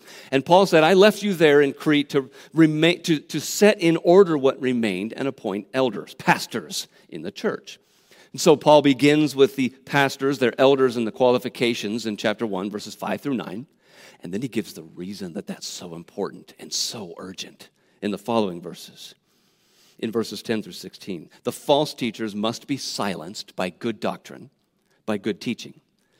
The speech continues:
And then he gets back to what you need to be setting in order. Why I left you there was to appoint elders and to set in order what remained. And so the older believers, the more mature believers,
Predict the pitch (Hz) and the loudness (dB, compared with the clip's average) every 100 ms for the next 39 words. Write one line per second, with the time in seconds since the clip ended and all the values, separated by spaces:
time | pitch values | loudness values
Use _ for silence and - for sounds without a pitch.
0 | - - 165 214 220 202 147 151 143 156 | -16 0 6 8 8 6 6 4 4 -2
1 | 135 - 165 180 175 160 147 131 - 156 | -4 0 2 4 4 4 2 0 2 2
2 | 135 135 160 160 131 101 127 143 131 160 | 2 2 6 6 6 4 4 6 6 4
3 | 160 156 139 131 131 127 - 131 110 - | 2 0 2 4 4 2 0 -4 -6 -6
4 | 123 165 170 139 135 135 135 135 - 165 | 0 4 4 4 4 2 0 -2 0 2
5 | 143 123 123 117 135 143 190 170 117 113 | 2 0 0 -2 -4 0 2 2 0 0
6 | 156 143 - 131 175 185 202 190 151 151 | 2 2 0 2 6 8 10 10 8 8
7 | 170 208 127 139 156 175 180 - 175 131 | 6 4 2 2 2 4 4 2 0 0
8 | 143 139 123 | 2 0 -2